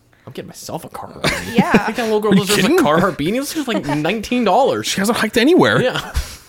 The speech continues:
Speaker 3: You gotta earn that shit.
Speaker 1: Well, that sounds fun.
Speaker 2: Yes.
Speaker 3: Yo, what's new with you?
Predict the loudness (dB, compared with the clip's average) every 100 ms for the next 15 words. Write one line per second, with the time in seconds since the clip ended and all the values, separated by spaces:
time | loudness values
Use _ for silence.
0 | -20 _ -20 -20 _ 2 2 4 4 8
1 | 8 6 4 2 4 2 0 -18 -20 _
2 | _ _ -20 _ _ _ _ -20 _ -20
3 | -20 -20 -20 -20 _ _ -10 -10 -14 -18
4 | -20 _ -20 -20 -20 _ _ -20 -20 -18
5 | -18 -18 -20 _ _ _ _ _ _ _
6 | _ _ _ -20 -20 _ _ -20 -16 -14
7 | -14 _ -20 -20 _ -6 -2 -2 -2 -4